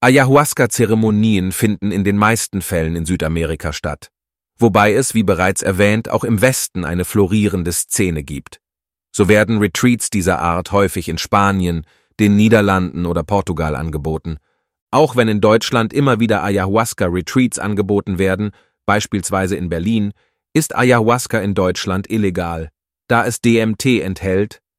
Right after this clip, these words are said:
welches bekanntermaßen unter das Betäubungsmittelgesetz fällt. Viele, in erster Linie westliche Konsumenten, erhoffen sich durch die Einnahme von Ayahuasca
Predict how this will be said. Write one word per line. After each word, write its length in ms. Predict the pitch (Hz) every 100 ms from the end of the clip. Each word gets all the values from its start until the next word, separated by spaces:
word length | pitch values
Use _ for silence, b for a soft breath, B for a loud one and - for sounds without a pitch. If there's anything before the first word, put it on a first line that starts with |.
| _
welches 320 | 110 113 131
bekanntermaßen 960 | 110 - 110 107 95 90 87 - 82 -
unter 240 | 92 92
das 140 | 87
Betäubungsmittelgesetz 1200 | - 98 101 101 92 87 92 85 80 82 85 -
fällt. 400 | - 101 78 - _ _ _ _
Viele, 580 | - 143 123 95 90 127 _ _
in 140 | 92
erster 360 | 92 90 - 87
Linie 360 | 85 82 76 80
westliche 540 | 110 - 90 76 73
Konsumenten, 840 | - 80 76 78 90 87 - 80 76 b b _
erhoffen 400 | 107 113 143 131
sich 240 | 113 104
durch 220 | 98 85 -
die 200 | 95 -
Einnahme 580 | 98 110 101 85 85
von 240 | 80 82 78
Ayahuasca 880 | 85 85 76 82 92 - - 80